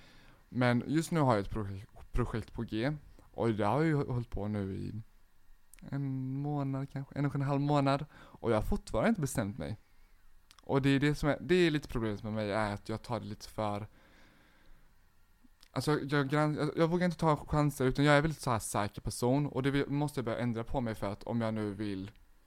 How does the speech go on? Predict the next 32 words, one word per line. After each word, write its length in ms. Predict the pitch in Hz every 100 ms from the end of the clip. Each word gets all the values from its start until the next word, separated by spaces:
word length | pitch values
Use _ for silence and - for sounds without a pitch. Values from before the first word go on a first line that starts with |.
| - -
liksom 420 | 175 180 170 151 - -
fortsätta 480 | 175 160 - 123 -
det 80 | 120
jag 120 | 117
vill 220 | 110 117 117
och 320 | 113 113 113
känna 240 | 135 117
mig 100 | 110
aktuell 680 | 90 - - 110 101 92 104 - - -
och 100 | -
så 100 | -
vidare. 360 | 120 82 64 - - - - - - - -
Så 180 | -
det 200 | 143 156
ska 160 | 143 143
jag 120 | 131
nog 120 | 117
försöka 240 | - - 117
jobba 240 | 113 104
på, 260 | - 131 147
men 340 | 143 135 131 120 - - - _ - - - - - - - - - 55 -
det 260 | - - 147
är 40 |
viktigt 460 | 147 165 - 120 113
att 140 | 117
våga, 500 | 127 117 104 92 95 107 -
alltså 240 | 131 127 131
liksom 260 | 123 131
vara 160 | 127 120
lite 200 | 117 123
mer 160 | 120 -
impulsiv, 640 | 110 - 101 - 101 90